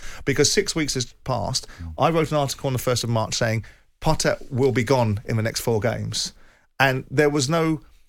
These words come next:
reason for Todd Bowley to be so robust.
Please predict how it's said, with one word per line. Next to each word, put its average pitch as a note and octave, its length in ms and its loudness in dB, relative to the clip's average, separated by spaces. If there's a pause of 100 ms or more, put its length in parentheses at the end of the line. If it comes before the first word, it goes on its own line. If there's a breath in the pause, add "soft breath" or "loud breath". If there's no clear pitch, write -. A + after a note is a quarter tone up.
(180 soft breath)
reason C3+ 600 2 (400)
for C3 180 2
Todd C3+ 280 -2
Bowley B2 260 0
to A2+ 120 -4
be B2 140 -2
so C3 160 0
robust. A#2+ 680 -2